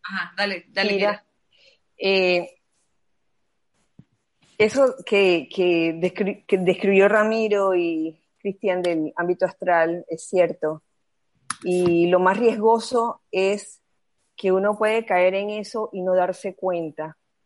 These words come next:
Speaker 2: y pensar que está viviendo una realidad y que está viendo los maestros ascendidos. Eh, por lo general, la mediumnidad cae en, en ese ámbito astral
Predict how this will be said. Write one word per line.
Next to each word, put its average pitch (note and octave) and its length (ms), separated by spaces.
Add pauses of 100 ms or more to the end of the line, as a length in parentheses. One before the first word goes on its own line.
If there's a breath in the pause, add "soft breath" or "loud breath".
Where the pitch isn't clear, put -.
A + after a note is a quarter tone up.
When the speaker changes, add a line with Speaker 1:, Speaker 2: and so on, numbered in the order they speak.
(220)
Speaker 2:
y F#3 120
pensar F#3+ 600
que G3+ 80
está F#3+ 200
viviendo G3 500
una G3+ 240
realidad F3 640 (180)
y F#3 120
que F3+ 80
está F3 180
viendo F#3 220
los G3 180
maestros F#3+ 300
ascendidos. E3 880 (720)
Eh, E3 420 (240)
por F#3 140
lo F#3 100
general, F#3+ 720 (1040)
la F3+ 160
mediumnidad F#3+ 880 (1040)
cae F#3 480
en, F3+ 320
en F3 400
ese F3+ 180
ámbito G3 340
astral E3 640